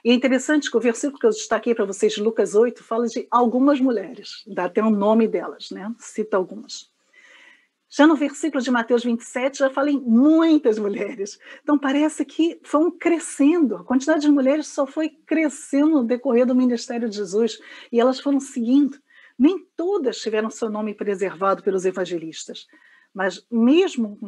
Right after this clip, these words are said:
vivendo no século primeiro, mesmo os evangelistas também tendo convivido com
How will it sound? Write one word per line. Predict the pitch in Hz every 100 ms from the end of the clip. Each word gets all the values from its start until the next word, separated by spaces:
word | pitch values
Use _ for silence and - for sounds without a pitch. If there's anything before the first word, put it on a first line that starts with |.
| -
vivendo | 220 214 247 320
no | 349 294
século | 294 277 269
primeiro, | 269 247 190 180 180 _ _ _ _ _ -
mesmo | 214 294 339 302
os |
evangelistas | 277 262 254 233 233 - 285 -
também | 247 226 226
tendo | 233 214 - _
convivido | 277 339 269 233 277 247
com | 247